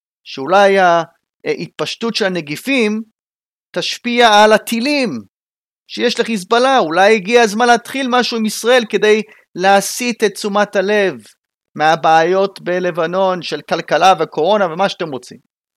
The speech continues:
אותו הדבר גם אצל חמאס בעזה, ששם אולי פחות מקפידים בקטע של הקורונה, ואנחנו לא יודעים בדיוק מה קורה שם כמובן, הם לא בדיוק מדווחים את כל האמת,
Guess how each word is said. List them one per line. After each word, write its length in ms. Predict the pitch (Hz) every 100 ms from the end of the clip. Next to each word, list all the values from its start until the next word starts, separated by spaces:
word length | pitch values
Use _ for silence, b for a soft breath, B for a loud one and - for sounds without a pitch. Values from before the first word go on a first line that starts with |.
| _ _ _ _ _ _ _ _ _ _ _ _ _ -
אותו 260 | 139 - 214
הדבר 320 | 220 196 220 202
גם 180 | 202 208
אצל 200 | 208 190
חמאס 560 | 202 208 226 - -
בעזה, 420 | 202 214 214 165 110 - _ _ _ _ _ _ _ _ _ _ _ _ _ _ _ _
ששם 380 | - 131 185 208
אולי 240 | 202 190 190
פחות 260 | 170 226 247 240
מקפידים 460 | - 160 135 117
בקטע 300 | 113 156 135
של 160 | 139 135
הקורונה, 560 | - 151 160 175 196 214 _ -
ואנחנו 240 | 120 -
לא 80 | 151
יודעים 220 | 185 180
בדיוק 280 | 160 160 190
מה 100 | 185
קורה 320 | 170 170 160
שם 200 | 151 151
כמובן, 560 | 131 147 143 131 143 165
הם 100 | 135
לא 80 | 143
בדיוק 300 | 156 160 160
מדווחים 400 | 151 127 - 156
את 60 |
כל 220 | - 165 156
האמת, 360 | 143 127 123